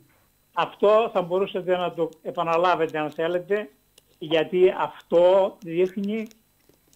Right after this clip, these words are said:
ότι ο μακαριστός είχε και έλεγε το κείμενο αυτό που δείξατε, ότι μάλλον οι νέοι δεν έρχονται στην Εκκλησία γιατί δεν καταλαβαίνουν τη γλώσσα.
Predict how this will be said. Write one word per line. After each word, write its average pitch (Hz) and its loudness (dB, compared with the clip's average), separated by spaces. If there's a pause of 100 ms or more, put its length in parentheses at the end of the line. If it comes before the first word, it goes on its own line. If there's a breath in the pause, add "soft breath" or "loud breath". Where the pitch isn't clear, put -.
(140)
ότι 170 0
ο 175 2
μακαριστός 170 0 (160)
είχε 175 -2 (340)
και 175 0
έλεγε 170 4
το 151 -4
κείμενο 147 -4
αυτό 139 -8
που 156 -12
δείξατε, 160 -4 (460)
ότι 165 0
μάλλον 175 0
οι 165 0
νέοι 170 2
δεν 165 0
έρχονται 156 0
στην 156 -6
Εκκλησία 175 -4 (360)
γιατί 160 -2
δεν 170 2
καταλαβαίνουν 151 0
τη 156 -10
γλώσσα. 143 -4